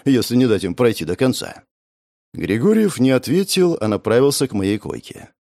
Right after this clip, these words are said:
Я закрыл глаза и сделал вид, что сплю, но сам слышал его дыхание.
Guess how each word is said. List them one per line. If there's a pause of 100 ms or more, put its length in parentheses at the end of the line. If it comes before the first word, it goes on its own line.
(160)
Я
закрыл
глаза
и
сделал
вид,
что
сплю, (160)
но
сам
слышал
его
дыхание.